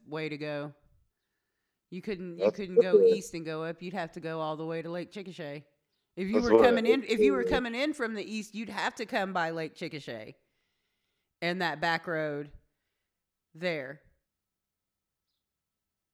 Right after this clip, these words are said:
Speaker 2: Yeah.
Speaker 1: If you were,
Speaker 2: I
Speaker 1: if
Speaker 2: would,
Speaker 1: you were
Speaker 2: uh,
Speaker 1: trying to go north.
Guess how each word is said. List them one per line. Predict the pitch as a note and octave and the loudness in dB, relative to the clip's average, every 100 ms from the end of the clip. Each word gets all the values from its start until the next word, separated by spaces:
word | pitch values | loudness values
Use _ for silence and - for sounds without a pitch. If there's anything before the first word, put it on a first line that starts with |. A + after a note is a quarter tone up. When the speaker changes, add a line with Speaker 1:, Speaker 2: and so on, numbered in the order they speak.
| _ _ _ _ _ _ _ _ _ _ _ _ _ _ _ _ _ F2+ | _ _ _ _ _ _ _ _ _ _ _ _ _ _ _ _ _ 6
Speaker 2:
Yeah. | F#2+ G#2 | 8 8
Speaker 1:
If | F#2+ - _ - | 6 -8 _ -8
you | F#3 | -4
were, | E3+ | -2
Speaker 2:
I | F#3+ | 0
Speaker 1:
if | G3+ | 4
Speaker 2:
would, | F#3+ | 6
Speaker 1:
you | F3+ | 6
were | |
Speaker 2:
uh, | F3 | 6
Speaker 1:
trying | G#3 | 2
to | F3+ | 0
go | E3+ E3 | -2 -4
north. | F3 D#3 A#2 | -4 -6 -8